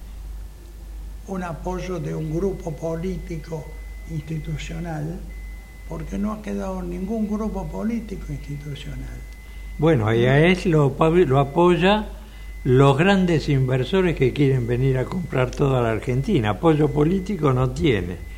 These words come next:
Speaker 1: Sí, sí, no,
Speaker 2: nada
Speaker 1: tiene
Speaker 2: más que su grupo.
Speaker 1: tiene, tiene,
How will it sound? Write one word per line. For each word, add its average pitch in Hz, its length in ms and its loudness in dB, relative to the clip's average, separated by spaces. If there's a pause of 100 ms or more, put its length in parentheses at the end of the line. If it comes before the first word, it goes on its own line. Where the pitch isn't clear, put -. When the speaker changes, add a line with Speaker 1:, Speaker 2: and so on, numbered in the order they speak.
Speaker 1:
Sí, - 140 -14 (140)
sí, 208 120 -4
no, 156 120 2
Speaker 2:
nada 165 220 8
Speaker 1:
tiene 175 80 6
Speaker 2:
más 185 140 8
que 175 140 6
su 143 260 6
grupo. 131 560 6 (300)
Speaker 1:
tiene, 165 160 -8
tiene, 160 260 -6